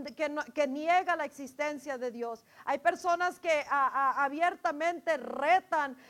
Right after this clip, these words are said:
lo que es este Dios poderoso. Hay personas que dicen que es un Dios impotente, que es un Dios invisible, que es un Dios imaginario y que no tiene nada de poder.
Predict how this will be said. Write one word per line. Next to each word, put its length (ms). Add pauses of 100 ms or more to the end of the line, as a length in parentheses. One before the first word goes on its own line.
lo 240
que 200
es 120
este 320
Dios 260
poderoso. 800 (160)
Hay 140
personas 580
que 100
dicen 320
que 60
es 140
un 180
Dios 140 (140)
impotente, 760
que 80
es 140
un 180
Dios 300
invisible, 760 (220)
que 120
es 120
un 220
Dios 340
imaginario 840
y 40
que 140
no 160
tiene 280
nada 420
de 120
poder. 540